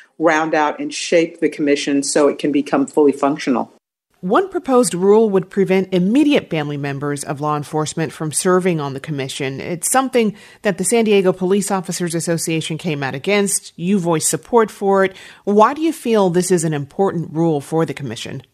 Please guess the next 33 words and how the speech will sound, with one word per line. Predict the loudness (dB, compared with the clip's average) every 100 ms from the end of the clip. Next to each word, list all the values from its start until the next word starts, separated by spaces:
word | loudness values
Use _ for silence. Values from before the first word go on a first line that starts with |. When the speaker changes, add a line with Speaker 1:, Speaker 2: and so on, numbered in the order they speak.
| _ 0
Speaker 1:
Well, | 2 4 2
the | -2
first | -2 0 0 0
thing | -2
I | -2
want | -2 -4
to | -6 -10 -6
make | 0 0 0
sure | 2 2
is | 2
people | 0 2 2
understand | 2 0 -2 -2 -2 0 0
that | 2 2 -4 -14 -2
this | 2 2 4
rule | 6 6
is | 6
not | 2 0 0
as | 0
broad | -4 -2 2 2 2 0 -2 -8 _
as | 0 2 4 2 0 -4 -8
the | 0 2 2
police | 0 2 4 2 2
union | 2 4 4 4 2 0 _ -10
claimed | -2 0 2
it | 0
to | -2
be. | 0 4 4 2 -6 -20 -20 -10 2
It | 4 4 0
only | 4 6 6
prohibits | 6 2 0 2 2 2 0 -8 -8
family | 0 2 2 2
members | 2 2 2 4 4 2 0
of | 0 2 0 -2